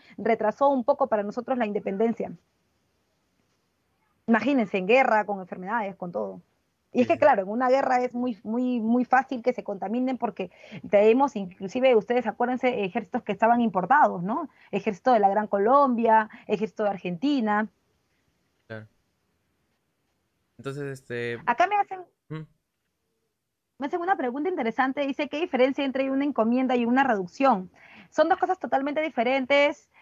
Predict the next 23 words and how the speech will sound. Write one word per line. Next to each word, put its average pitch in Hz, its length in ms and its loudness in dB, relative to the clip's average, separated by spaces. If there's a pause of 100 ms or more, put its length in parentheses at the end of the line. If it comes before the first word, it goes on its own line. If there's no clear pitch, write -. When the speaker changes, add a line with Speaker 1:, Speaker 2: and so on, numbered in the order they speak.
(160)
Speaker 1:
eh, 233 340 4
querida 254 360 0
Yulisa. 247 600 -2
Mira, 233 380 0 (240)
una 330 720 2
encomienda 240 840 0 (400)
es 247 280 -4
un 285 180 -8
espacio, 277 760 -2 (400)
eh, 233 340 -2
que 226 440 2
junta 320 520 0 (300)
españoles 311 1200 0 (320)
e 240 100 2
indígenas 302 920 2
en 226 180 -2
un 311 240 -4
solo 254 720 6
lugar, 240 560 4 (720)
que 254 140 -2
también 247 320 -4
podemos 262 360 -2
llamar, 247 400 0